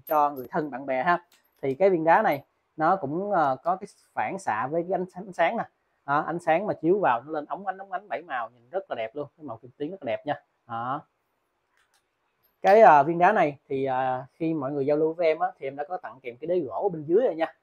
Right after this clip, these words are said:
để mình, à, trang trí cho mình dễ bề mình trang trí. Chiều cao của, à, cái nham thạch núi lửa này là ba mươi xăng ti mét nha,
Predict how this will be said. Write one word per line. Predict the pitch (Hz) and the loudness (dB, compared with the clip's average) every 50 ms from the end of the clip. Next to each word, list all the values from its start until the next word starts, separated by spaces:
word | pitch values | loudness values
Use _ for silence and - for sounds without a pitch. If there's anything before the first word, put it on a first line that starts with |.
| _ _ | _ _
để | 127 147 | -8 -6
mình, | 160 156 127 123 | -6 -6 -8 -10
à, | 123 113 113 - | -12 -14 -14 -8
trang | - 151 139 | -8 -8 -4
trí | - 170 202 254 247 - | 2 2 2 2 2 -2
cho | 165 143 139 139 143 139 _ _ _ _ _ _ | -4 -4 -4 -6 -8 -12 _ _ _ _ _ _
mình | - 127 123 | -14 -12 -10
dễ | 117 117 120 147 | -6 -4 -4 -2
bề | 180 151 131 120 | 0 0 -2 -2
mình | 120 117 | -4 -6
trang | - 147 147 | -8 -8 -2
trí. | - 180 226 262 302 - _ _ _ _ _ _ _ _ _ _ | 4 4 4 4 4 -6 _ _ _ _ _ _ _ _ _ _
Chiều | 175 156 | -2 -2
cao | 147 - 170 165 165 165 | 4 6 6 6 6 4
của, | 147 147 143 156 185 | 2 2 2 4 6
à, | 185 156 147 135 131 123 - - _ _ _ _ _ | 8 8 8 6 4 2 0 -8 _ _ _ _ _
cái | - 165 175 202 202 202 - _ _ _ _ _ _ _ _ _ _ | 2 4 4 4 2 -4 -10 _ _ _ _ _ _ _ _ _ _
nham | - 170 170 | -2 0 0
thạch | - 131 147 | 0 -2 0
núi | 190 180 | 2 2
lửa | 156 151 | 2 4
này | 180 175 147 135 - _ _ | 4 2 0 0 -2 _ _
là | 139 131 123 123 127 123 - - | 0 0 2 2 0 -4 -8 4
ba | 170 160 160 165 | 8 8 8 8
mươi | 170 170 160 | 6 2 -2
xăng | 156 160 156 | -4 -6 -8
ti | 156 151 | -6 -2
mét | 165 185 214 - | -2 -2 -2 0
nha, | 202 180 156 | -4 -6 -6